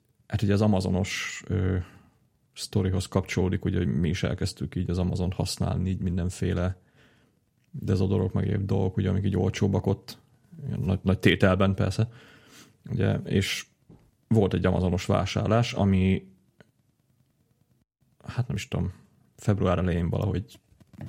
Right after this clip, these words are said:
volt egy, egy, egy karácsony, vagy nem, egy szünapajándékot, ugye mondtam, hogy most megyünk majd anyámnak szülnapja lesz, így vettünk neki egy, egy varrógépet Amazonról, és konkrétan ezt így az Amazon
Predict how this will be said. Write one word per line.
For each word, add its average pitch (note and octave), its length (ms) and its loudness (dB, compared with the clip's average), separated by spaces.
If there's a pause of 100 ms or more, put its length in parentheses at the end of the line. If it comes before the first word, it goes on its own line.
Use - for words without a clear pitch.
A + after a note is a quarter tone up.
(120)
volt F2 260 -2
egy, - 180 -2
egy, - 260 -2
egy - 180 -2
karácsony, F#2+ 460 2
vagy - 160 2
nem, F#2 200 2
egy F#2 160 0 (280)
szünapajándékot, F2+ 680 0
ugye G2 120 -2
mondtam, F2+ 260 -2
hogy F2 80 -2
most F2 160 -4
megyünk E2 220 -2
majd F2+ 200 -2 (640)
anyámnak - 380 -2
szülnapja G2+ 360 2
lesz, A2 180 4
így G2+ 80 2
vettünk G2 280 0
neki F#2+ 160 -2
egy, G2+ 280 -2
egy G2 120 0
varrógépet F#2 580 0
Amazonról, F#2 640 2 (840)
és F#2 600 0 (540)
konkrétan A2 400 4
ezt - 180 0
így A2 180 2
az A2+ 160 6
Amazon G#2 480 4